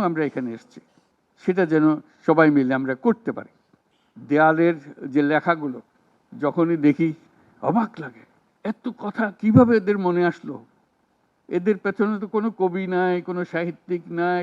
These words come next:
কোনো পণ্ডিত নাই যে কথাগুলো জোগাড় করে করে দেবে, কিন্তু সারা শহর ছড়িয়ে আছে, অন্যান্য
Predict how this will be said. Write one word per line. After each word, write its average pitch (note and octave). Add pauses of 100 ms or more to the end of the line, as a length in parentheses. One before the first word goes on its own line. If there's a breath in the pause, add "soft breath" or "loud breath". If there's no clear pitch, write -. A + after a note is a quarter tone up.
(120)
কোনো F3 (100)
পণ্ডিত F#3 (120)
নাই F3+ (100)
যে E3 (280)
কথাগুলো F3 (100)
জোগাড় E3
করে E3
করে E3 (100)
দেবে, B2 (340)
কিন্তু D#3+ (100)
সারা E3+ (180)
শহর E3+ (200)
ছড়িয়ে D3
আছে, - (680)
অন্যান্য F3